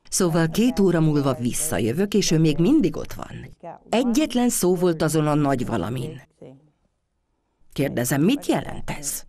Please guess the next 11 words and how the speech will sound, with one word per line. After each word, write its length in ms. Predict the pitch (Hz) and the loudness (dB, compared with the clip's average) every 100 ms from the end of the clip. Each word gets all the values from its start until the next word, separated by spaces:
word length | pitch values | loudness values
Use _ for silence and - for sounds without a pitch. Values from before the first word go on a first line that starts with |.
| _ _ _ _ _ _ _ _ _ _ | _ _ _ _ _ _ _ _ _ _
Azt 240 | - 160 - | -8 -6 -4
mondja, 320 | 127 123 120 | -4 -4 -8
„Történelem.” 1000 | - 175 226 - 139 113 - - - - - | -2 0 0 -2 -4 -4 -8 -12 -14 -18 -18
Mire 240 | - 131 123 | -12 -10 -10
én, 240 | 131 123 - | -12 -14 -10
„Ó? 240 | - 214 - - _ _ _ _ _ _ _ _ _ _ | -8 -8 -10 -20 _ _ _ _ _ _ _ _ _ _
És 300 | - 392 392 | -2 0 0
mit 180 | 170 120 | -2 -2
csinálsz?” 720 | - 135 107 127 165 - - _ _ _ _ _ _ _ _ _ _ | 0 0 0 -2 -2 -2 -4 _ _ _ _ _ _ _ _ _ _
„Gondolkodom.” 1300 | - - 139 170 208 185 139 - - - - - - - - - - - - - 320 - - - - 381 381 381 415 466 554 571 539 508 480 415 - - 147 156 214 294 | -16 -8 -2 2 2 2 -2 -4 -16 -18 -18 -16 -16 -16 -16 -14 -12 -12 -10 -10 -10 -10 -10 -10 -10 -8 -6 -6 -4 -2 -2 -4 -8 -12 -12 -12 -12 -4 0 2 2 2
Oké. 960 | 320 151 160 131 127 127 135 139 202 | 0 -2 0 2 2 2 2 2 2